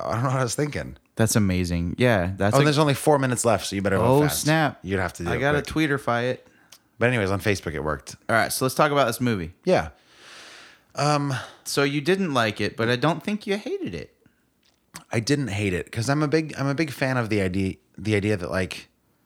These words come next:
Speaker 1: movies are not necessarily the sum of their parts. Like, the, the, the parts can have merit. And like I said earlier, I do really enjoy, or did enjoy, the, the non-linear kind of storytelling thing that caught me off guard.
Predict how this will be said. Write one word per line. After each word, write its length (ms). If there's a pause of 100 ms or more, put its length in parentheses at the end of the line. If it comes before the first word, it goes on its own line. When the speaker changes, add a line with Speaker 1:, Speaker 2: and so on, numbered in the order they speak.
(180)
Speaker 1:
movies 520
are 160
not 240
necessarily 760
the 120
sum 180
of 100
their 120
parts. 260
Like, 140
the, 100 (100)
the, 280
the 80
parts 400
can 160
have 580 (540)
merit. 480 (680)
And 160
like 140
I 60
said 200
earlier, 300
I 100
do 300
really 280
enjoy, 580 (320)
or 100
did 200
enjoy, 380
the, 320
the 540
non-linear 720
kind 180
of 80
storytelling 680
thing 200
that 80
caught 200
me 60
off 160
guard. 320